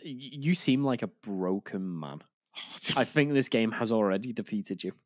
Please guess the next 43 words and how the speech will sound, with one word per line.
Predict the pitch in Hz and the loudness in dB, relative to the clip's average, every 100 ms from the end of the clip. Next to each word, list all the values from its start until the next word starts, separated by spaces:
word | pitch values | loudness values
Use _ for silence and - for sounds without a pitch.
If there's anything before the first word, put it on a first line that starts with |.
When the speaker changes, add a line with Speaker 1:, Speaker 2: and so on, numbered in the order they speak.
| _ _ _ - - - - | _ _ _ -10 -6 -6 4
Speaker 2:
I | 165 208 | 8 8
thought, | 175 - 190 156 117 - | 6 4 8 8 8 6
in, | 165 | 8
<laughs> | 180 - | 10 12
in | 262 220 | 12 12
all | 240 | 10
fairness, | 233 247 208 190 - - - - _ _ 117 | 10 10 8 6 2 -8 -8 -12 _ _ 6
the | 143 | 6
Immortal. | 131 127 113 90 - _ _ _ _ _ _ _ _ _ _ - | 8 6 4 0 -8 _ _ _ _ _ _ _ _ _ _ 4
That | 175 170 | 10 10
was | 156 | 10
Speaker 1:
<laughs> | |
Speaker 2:
irritating | 160 139 139 113 107 | 6 8 8 6 4
'cause | - | 0
it's | 117 117 | -2 2
so | 127 | 2
stupid | - 131 110 | 4 6 6
he | 101 | 6
died. | 110 101 92 - - - - | 6 6 4 -2 -14 -14 -6
This | 156 190 175 | 6 6 8
is | 147 | 6
irritating | 120 120 104 80 | 6 8 6 4
because, | 80 - 123 104 95 - | -6 -8 0 0 0 -6
uh, | - - - - - | -10 -12 -20 -18 -8
same | - 139 | 0 0
thing, | 202 196 | 0 -6
actually. | 175 - 170 - - - - - | -8 -8 -12 -14 -18 -20 -20 2
You | 151 117 | 6 6
know, | - - _ _ _ | 4 -6 _ _ _
this | 107 170 170 | 2 2 4
game, | 165 151 - | 6 4 2
<sighs> | - - - _ _ _ - | -8 -10 -14 _ _ _ 2
I | |
don't | 127 | 4
know | |
about | 143 120 | 4 4
you, | 113 | 4
the | 107 | 4
remake, | 117 156 120 - | 4 6 6 4
I | 104 | 2
think, | 117 101 | 0 0
looks | 90 - | -2 -4
fantastic. | 92 - 87 - 76 - - | -6 -4 -6 -6 -8 -8 -18